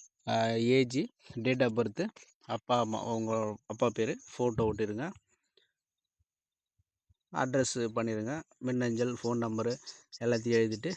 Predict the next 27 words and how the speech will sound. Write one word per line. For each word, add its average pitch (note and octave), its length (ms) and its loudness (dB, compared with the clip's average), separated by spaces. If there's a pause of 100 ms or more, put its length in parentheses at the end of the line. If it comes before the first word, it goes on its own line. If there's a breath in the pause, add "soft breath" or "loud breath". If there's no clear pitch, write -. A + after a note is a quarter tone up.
(120)
என்ன A#2 220 -2
கம்யூனிட்டி, A2+ 500 0 (180)
என்ன A2+ 220 -2
வகுப்பு A2 360 0 (540 loud breath)
எல்லாத்தையும் A2 360 0
போட்டுருங்க. G#2+ 400 -4 (800)
நீங்க A#2 220 -2
என்ன A#2 160 0
படிச்சிருக்கீங்கன்னு A2+ 680 0
போட்டுருங்க. G2+ 320 -4 (760 soft breath)
எத்தனை C3+ 380 4
ஆண்டுகள் C3+ 380 2
ஓட்டுநராக C3 440 0
பணி C3+ 240 0
அனுபவம் B2 320 0
பெற்றுள்ளீர்கள்? G#2+ 520 0 (100)
எக்ஸ்பீரியன்ஸ் C#3+ 420 -2
இருந்தா C3 200 -2
மஸ்ட். B2+ 380 -2
ஏன்னா B2 220 -2
எக்ஸ்பீரியன்ஸ் B2 460 -4
இருந்தா A#2 200 -4
கண்டிப்பா, A2+ 380 -2 (640 loud breath)
அ, A#2 100 -4 (500)
கிளிக் A#2+ 260 0
பண்ணிக்கலாம், G#2+ 420 -2
எடுத்துக்கலாம். A2 460 -4